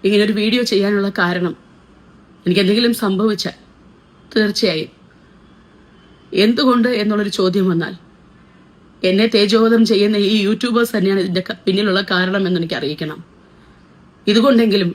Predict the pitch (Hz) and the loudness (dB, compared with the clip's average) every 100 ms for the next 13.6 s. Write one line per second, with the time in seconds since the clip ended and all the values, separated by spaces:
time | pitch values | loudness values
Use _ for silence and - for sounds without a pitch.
0 | - 190 202 190 190 233 214 185 190 180 | -4 0 0 2 0 2 2 2 2 2
1 | 165 165 147 160 131 - - - - - | 0 -2 -4 -6 -6 -10 -20 -20 -20 -20
2 | - - 262 254 214 214 190 143 - - | -6 2 4 4 2 0 -2 -4 -10 -20
3 | _ - - - - 185 254 214 226 226 | _ -20 -20 -10 -2 2 2 2 2 2
4 | 214 226 196 226 285 285 285 254 185 196 | 2 0 2 2 2 -2 2 0 0 -4
5 | 196 180 156 - - - - 196 190 247 | -4 -6 -6 -14 -20 -20 -6 -2 0 2
6 | 240 240 240 202 220 254 226 208 220 - | 2 2 0 -2 -2 -2 -2 -2 -4 -4
7 | 240 254 269 269 233 226 220 190 220 226 | -4 -2 0 2 2 2 2 0 0 0
8 | 277 277 214 220 240 214 220 - 180 - | 0 2 0 0 -2 -2 -4 -6 -12 -18
9 | - - - - - - - - - - | -20 -20 -20 -20 -20 -20 -20 -20 -20 -20
10 | - - - - 175 226 254 240 202 185 | -20 -20 -20 -6 4 4 6 4 2 -2
11 | - - - - - 220 240 202 220 220 | -10 -20 -20 -12 -2 2 4 4 2 2
12 | - 262 - 240 226 226 202 208 196 202 | 0 -4 -2 0 4 2 2 -2 0 2
13 | 202 190 196 175 - 165 | 2 0 0 -4 -10 -14